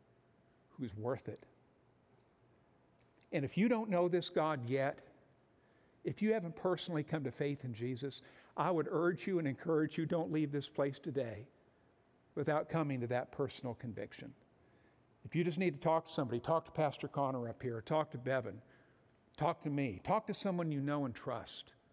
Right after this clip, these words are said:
before you leave here today about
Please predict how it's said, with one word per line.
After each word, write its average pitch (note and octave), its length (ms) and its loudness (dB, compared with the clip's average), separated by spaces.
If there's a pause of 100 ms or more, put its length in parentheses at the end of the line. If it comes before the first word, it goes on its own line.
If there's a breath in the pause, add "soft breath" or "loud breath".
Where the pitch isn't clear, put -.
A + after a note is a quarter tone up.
(460)
before F#3 260 4
you D#3+ 140 4
leave E3+ 240 2
here D#3+ 180 0
today C3 520 0 (1700 soft breath)
about C3 320 -2